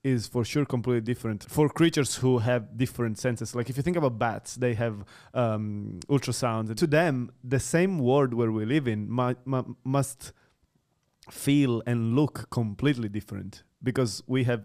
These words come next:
different, different senses. And th-, this makes me rethink and redefine the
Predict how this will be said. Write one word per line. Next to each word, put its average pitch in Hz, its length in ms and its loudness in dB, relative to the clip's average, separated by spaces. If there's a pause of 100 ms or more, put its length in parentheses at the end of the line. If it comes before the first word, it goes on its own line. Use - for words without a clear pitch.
(120)
different, 110 540 -4 (260)
different 120 300 -2
senses. 120 200 -4
And 139 280 -2
th-, 165 160 -2
this 190 260 -2
makes 190 300 -2
me 156 180 0 (260)
rethink 131 840 0 (880)
and 123 520 -2
redefine 139 760 2 (280)
the 123 140 -2